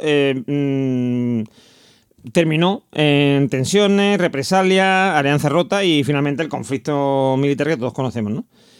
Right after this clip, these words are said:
Eh, si hoy China o Estados Uni-, o sea, la Unión Europea, eh, responden con sus propios aranceles, si las cadenas, eh, globales se rompen y el nacionalismo se intensifica,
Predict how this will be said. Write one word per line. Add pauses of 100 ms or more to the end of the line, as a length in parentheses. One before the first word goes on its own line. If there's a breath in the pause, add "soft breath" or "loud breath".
(580 soft breath)
Eh,
si
hoy
China
o
Estados
Uni-,
o
sea,
la
Unión
Europea, (140)
eh,
responden
con
sus
propios
aranceles, (1000 soft breath)
si
las
cadenas,
eh,
globales
se
rompen (760 soft breath)
y
el
nacionalismo
se
intensifica,